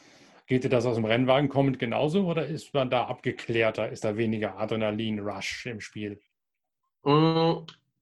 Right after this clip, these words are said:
Speaker 2: ich auf jeden Fall nicht abgeklärt. Also ich denke schon, da wenn Hamilton da aus Formel
Speaker 1: Ja.
Speaker 2: eins aussteigt, das ist, äh, man sieht na-, nach, äh, Siegerehrung, da macht er Interview ganz normal, entspannt. Das ist so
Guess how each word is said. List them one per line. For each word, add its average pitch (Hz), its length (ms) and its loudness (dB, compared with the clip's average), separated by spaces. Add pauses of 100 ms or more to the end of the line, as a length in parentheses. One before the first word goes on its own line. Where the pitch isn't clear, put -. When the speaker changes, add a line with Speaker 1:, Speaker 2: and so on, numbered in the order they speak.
(100)
Speaker 2:
ich 196 320 6
auf 185 440 2
jeden 185 240 2
Fall 180 240 6
nicht 202 240 4
abgeklärt. 104 640 2
Also 107 200 6
ich 117 160 4
denke 151 380 6
schon, 156 260 4
da 131 140 6
wenn 117 220 4
Hamilton 135 460 4
da 131 160 10
aus 123 160 6
Formel 131 280 6
Speaker 1:
Ja. 123 120 10
Speaker 2:
eins 131 340 4
aussteigt, 135 1000 6
das 117 160 4
ist, 120 240 2
äh, 120 140 8 (420)
man 120 220 6
sieht 131 260 4
na-, 120 220 8
nach, 120 280 6
äh, 113 360 8
Siegerehrung, 120 840 6
da 107 100 4
macht 110 240 2
er 110 200 4
Interview 113 720 2
ganz 113 300 0
normal, 110 540 4
entspannt. 104 540 0
Das 95 160 -6
ist 98 140 -12
so 98 320 -4